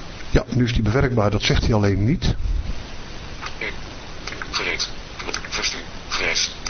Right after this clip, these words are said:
Speaker 2: Ge-,
Speaker 1: Nou, ik zal twee
Speaker 2: Twee.
Speaker 1: euro overmaken, dus dan doe ik de twee dubbeltikken.
Speaker 2: Vier.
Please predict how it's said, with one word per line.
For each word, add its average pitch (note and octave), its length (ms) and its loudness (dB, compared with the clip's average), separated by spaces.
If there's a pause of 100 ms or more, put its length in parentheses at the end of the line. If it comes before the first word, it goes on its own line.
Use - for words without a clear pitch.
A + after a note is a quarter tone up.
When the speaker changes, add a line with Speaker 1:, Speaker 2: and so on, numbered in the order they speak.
(120)
Speaker 2:
Ge-, - 360 -4 (540)
Speaker 1:
Nou, - 240 0
ik G#2+ 100 0
zal F#2+ 220 0
twee B2+ 260 4 (200)
Speaker 2:
Twee. F2+ 220 -2 (140)
Speaker 1:
euro E3+ 340 4
overmaken, C#3+ 680 4 (120)
dus A2+ 140 2
dan A2+ 100 2
doe G#2 140 2
ik - 60 -2
de A2+ 80 2
twee D3 220 4
dubbeltikken. B2+ 560 2 (2000)
Speaker 2:
Vier. - 180 -4